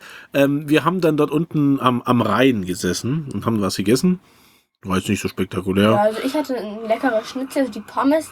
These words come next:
Speaker 2: die waren sehr lecker. Die
Speaker 1: Sehr
Speaker 2: waren
Speaker 1: salzig waren die.
Speaker 2: Ich mag sowas total gerne, ich liebe salzige Pommes.
Speaker 1: Ja, ansonsten war das Essen nicht so spektakulär.
Speaker 2: Ja.
Speaker 1: Aber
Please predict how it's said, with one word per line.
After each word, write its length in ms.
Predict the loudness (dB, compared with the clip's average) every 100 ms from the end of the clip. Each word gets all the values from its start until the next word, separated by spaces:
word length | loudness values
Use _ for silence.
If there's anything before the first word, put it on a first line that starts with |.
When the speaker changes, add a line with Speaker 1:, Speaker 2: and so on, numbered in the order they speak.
| -14
Speaker 2:
die 80 |
waren 320 | -10 -10 -12 -20 _ _
sehr 180 | _ -10
lecker. 360 | -10 -12 -14 -16 _
Die 40 | -8
Speaker 1:
Sehr 80 |
Speaker 2:
waren 80 | -6
Speaker 1:
salzig 340 | 0 -2 -2 -10
waren 180 | -10 -12
die. 100 | -16 _ _ -16
Speaker 2:
Ich 160 | -14
mag 180 | -8 -8 -8
sowas 160 | -20 -20
total 320 | _ -18 -18
gerne, 160 | -20 _ _
ich 40 |
liebe 140 | _ _ _
salzige 360 | -20 _ _
Pommes. 540 | _ -20 -20 -20 -20 _ _ _ _ _ _ _ _ _ -6
Speaker 1:
Ja, 100 | 0
ansonsten 340 | 2 2 0 -2
war 60 |
das 200 | -2 -6 -8
Essen 260 | -6 -4 -4
nicht 140 | -4
so 120 | -6
spektakulär. 680 | -6 -10 -10 -6 0 2 2
Speaker 2:
Ja. 120 | -4 -14 _ _ -16
Speaker 1:
Aber 240 | 0 2